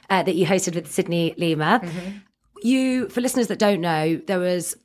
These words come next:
Speaker 1: a, I guess, like, a controversy or something extremely hurtful for you, whereby you guys did this incredible series. It went really well. You did a whole first season, and then however many months later, you saw that Spotify were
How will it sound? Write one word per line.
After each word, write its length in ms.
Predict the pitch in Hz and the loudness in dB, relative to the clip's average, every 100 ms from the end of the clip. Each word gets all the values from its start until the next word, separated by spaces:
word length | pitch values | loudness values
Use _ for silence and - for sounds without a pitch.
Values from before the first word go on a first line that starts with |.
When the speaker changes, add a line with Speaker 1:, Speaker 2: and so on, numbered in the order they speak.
| - | -2
Speaker 1:
a, 200 | 196 185 - - _ _ | -2 -2 -6 -20 _ _
I 60 | 202 | -4
guess, 340 | 262 339 - - | -2 -2 -6 -2
like, 280 | 240 - - _ - | -2 -2 -12 _ -20
a 40 | |
controversy 580 | - 202 - 311 320 311 | -10 -6 0 2 2 2
or 80 | 269 | 0
something 220 | 254 214 | 0 -2
extremely 360 | 214 202 320 320 | -2 -2 2 4
hurtful 340 | 202 233 220 | 4 4 2
for 140 | 226 196 | -4 -2
you, 200 | 208 190 | -2 0
whereby 540 | 165 165 175 170 160 160 - - | 0 0 2 4 2 -4 -16 -10
you 140 | 208 202 | -4 0
guys 220 | 190 175 | 0 0
did 120 | 180 | -2
this 160 | 175 175 | -4 -4
incredible 400 | 175 277 247 220 | 0 2 2 0
series. 680 | 214 180 170 165 165 160 - | 0 0 2 2 2 -2 -4
It 100 | 156 | -4
went 200 | 170 165 | -2 0
really 160 | 233 | 0
well. 480 | 180 170 165 160 165 - - - _ _ _ - | 2 2 2 2 -2 -6 -20 -20 _ _ _ -6
You 100 | 196 | -2
did 100 | 185 | 0
a 40 | |
whole 240 | 175 240 254 | 2 2 4
first 260 | 220 190 | 2 0
season, 560 | - 170 165 170 165 165 - | 0 -2 0 0 0 -2 -2
and 220 | 190 175 | -2 0
then 400 | 175 165 165 160 - | 0 0 0 -4 -8
however 340 | - 220 196 | 2 2 2
many 200 | 180 170 | 0 0
months 280 | 160 160 - | 0 -2 -2
later, 600 | 170 156 151 160 151 151 - - - | -2 -2 0 0 2 0 -4 -14 -4
you 160 | 190 | -2
saw 240 | 190 - 175 | 0 2 0
that 120 | 165 | 0
Spotify 760 | - 202 180 175 165 160 156 | -2 -2 -2 0 2 2 2
were 400 | 156 160 156 160 | 0 0 0 -2